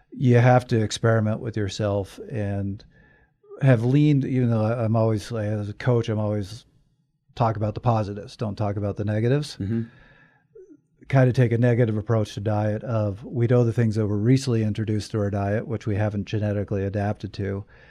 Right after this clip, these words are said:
Speaker 1: and we're gonna be healthy if we, healthier if we just eliminate those."
Speaker 2: Or minimize.
Speaker 1: Right.
Speaker 2: You might say, right? Yeah. Yeah.
Speaker 1: Yeah.
Speaker 2: Okay.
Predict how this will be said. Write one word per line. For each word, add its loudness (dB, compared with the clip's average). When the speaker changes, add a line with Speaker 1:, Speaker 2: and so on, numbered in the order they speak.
Speaker 1:
and -2
we're 0
gonna -2
be 0
healthy 0
if -6
we, -6
healthier 4
if -4
we -2
just -8
eliminate -6
those." -14
Speaker 2:
Or -4
minimize. -10
Speaker 1:
Right. -8
Speaker 2:
You -12
might -12
say, -14
right? -12
Yeah. -10
Yeah. -12
Speaker 1:
Yeah. -12
Speaker 2:
Okay. -8